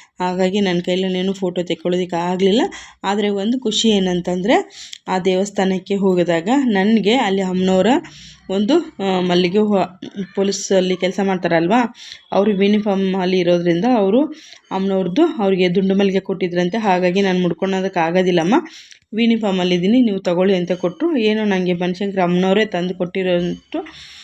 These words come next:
ಖುಷಿ ಅಂತೂ ಆಯಿತು. ಯಾಕಂದರೆ ತುಂಬ ಅಂದರೆ ತುಂಬ ರಶ್ಶು. ಅಲ್ಲಿಂದ ನಾವೇನೂ ಒಂದು ಇದನ್ನು ಕೂಡ ಆಗಲಿಲ್ಲ. ಅದೊಂದು ನನಗೆ ಇವತ್ತಿನ ದಿವಸ ತುಂಬ ಅಂದರೆ ತುಂಬ ಖುಷಿ ಆಯಿತು. ಅಮ್ಮನವರ ಆಶೀರ್ವಾದ ನನಗೂ ಕೂಡ ಸಿಕ್ತು ಅಂಥೇಳಿ ನಾನು ಆ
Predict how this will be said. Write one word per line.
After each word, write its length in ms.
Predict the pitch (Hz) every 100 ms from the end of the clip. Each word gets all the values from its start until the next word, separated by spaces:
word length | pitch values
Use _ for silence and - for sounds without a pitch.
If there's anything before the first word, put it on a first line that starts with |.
| - -
ಖುಷಿ 240 | 240 - 262
ಅಂತೂ 200 | 233 202 240 190
ಆಯಿತು. 220 | 180 180 196
ಯಾಕಂದರೆ 300 | 190 190 214
ತುಂಬ 160 | 202 202 208
ಅಂದರೆ 180 | 202 202 208
ತುಂಬ 140 | 196 196
ರಶ್ಶು. 280 | 185 190 311 330 - - - -
ಅಲ್ಲಿಂದ 260 | 202 214 208
ನಾವೇನೂ 380 | 196 196 233 254 233
ಒಂದು 200 | 208 202 190 185
ಇದನ್ನು 220 | 190 220 208
ಕೂಡ 100 | 196 175
ಆಗಲಿಲ್ಲ. 280 | 180 214 262 226
ಅದೊಂದು 320 | 190 226 240 240
ನನಗೆ 200 | 196 185 185
ಇವತ್ತಿನ 280 | 185 190 190
ದಿವಸ 160 | 185 196 220
ತುಂಬ 160 | 214 214 233
ಅಂದರೆ 160 | 196 196
ತುಂಬ 140 | 190 196 214
ಖುಷಿ 220 | 190 - 202 190
ಆಯಿತು. 280 | 170 - 381 - - - - - 180
ಅಮ್ಮನವರ 300 | 202 214 208 190
ಆಶೀರ್ವಾದ 360 | 202 190 180 180
ನನಗೂ 220 | 175 180 185
ಕೂಡ 100 | 180 185
ಸಿಕ್ತು 260 | 196 190 233 202
ಅಂಥೇಳಿ 300 | 196 196 196
ನಾನು 160 | 180
ಆ 20 | 170